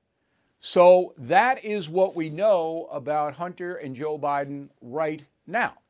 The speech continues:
As you know, there is a grand jury looking into Hunter Biden's business dealings.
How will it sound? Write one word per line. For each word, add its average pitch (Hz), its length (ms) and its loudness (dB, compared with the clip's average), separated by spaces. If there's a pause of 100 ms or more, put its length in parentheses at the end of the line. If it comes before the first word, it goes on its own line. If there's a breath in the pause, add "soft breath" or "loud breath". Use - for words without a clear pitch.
(1300 soft breath)
As 113 220 -10
you 123 80 -4
know, 240 320 4 (280)
there 143 180 -8
is 127 100 -8
a 131 60 -14
grand 139 320 -8
jury 208 360 0
looking 139 380 -8
into 170 240 -4
Hunter 165 240 -6
Biden's 170 380 -4
business 151 360 -12
dealings. 226 560 -6